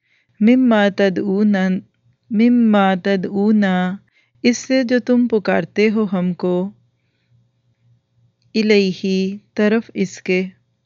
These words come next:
وفی آذانینا،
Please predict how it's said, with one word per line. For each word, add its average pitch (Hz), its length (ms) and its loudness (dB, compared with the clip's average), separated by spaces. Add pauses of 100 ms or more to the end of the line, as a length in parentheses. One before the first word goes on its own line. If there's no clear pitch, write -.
(1120)
وفی 220 360 0 (480)
آذانینا، 196 880 0